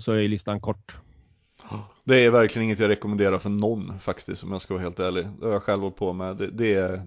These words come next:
Speaker 2: det, det känns. Men, och, och det är någonting som jag har apat i den här podden, så är det här med att gå över ån efter vatten. Som du säger, det här med att du kan faktiskt, det finns så många förbisedda vatten där det kan finnas tio kilosar. Så är det folk liksom som släpar båtar fyrtio, femtio mil för att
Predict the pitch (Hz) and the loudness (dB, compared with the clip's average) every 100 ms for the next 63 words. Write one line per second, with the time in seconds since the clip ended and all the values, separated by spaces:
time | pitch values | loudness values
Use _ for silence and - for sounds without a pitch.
0 | - - 104 - 104 - 104 92 - - | -14 -8 -8 -6 -6 -2 -4 -4 -10 -18
1 | - _ - - - 120 127 123 135 135 | -20 _ -20 -20 -4 0 0 2 2 4
2 | 131 127 135 143 143 160 139 113 101 104 | 4 4 4 4 4 2 0 -2 -2 2
3 | 104 139 113 92 104 95 90 95 98 95 | 4 4 4 0 -2 -4 -4 -4 -4 -4
4 | 95 101 113 95 92 92 92 92 92 90 | -2 2 2 0 -2 -6 -4 -2 0 -2
5 | 87 92 92 90 98 92 92 90 - 95 | -2 -4 -2 0 0 0 -2 -6 -6 0
6 | 120 - _ - - 98 98 95 117 98 | 0 -2 _ -14 -12 -8 -8 0 2 2
7 | - - 92 104 - - _ _ _ - | -2 -8 -8 -10 -12 -16 _ _ _ -20
8 | - _ - 98 113 110 101 98 - 90 | -20 _ -14 -8 -6 -6 -4 -6 -6 -10
9 | 107 - 180 143 - 185 196 190 180 160 | -8 -6 -6 -6 -4 -2 -2 -2 -4 -2
10 | 143 127 110 131 127 117 123 - - 101 | 0 0 0 -2 -2 0 0 -2 -6 -4
11 | 104 104 98 101 104 98 117 101 98 139 | -2 -2 -4 -6 -6 -6 -6 -4 -4 -4
12 | 120 92 101 101 - 117 113 107 107 101 | -4 -6 -8 -8 -6 -2 -2 -2 -6 -6
13 | - 98 95 98 98 101 95 98 104 92 | -8 -12 -10 -12 -4 -2 -2 -2 -2 -2
14 | 95 - 101 _ 104 113 104 - 101 110 | -4 -4 -8 _ -6 -4 -6 -6 -4 -4
15 | 110 160 - 95 90 - | -4 -8 -8 -6 -8 -10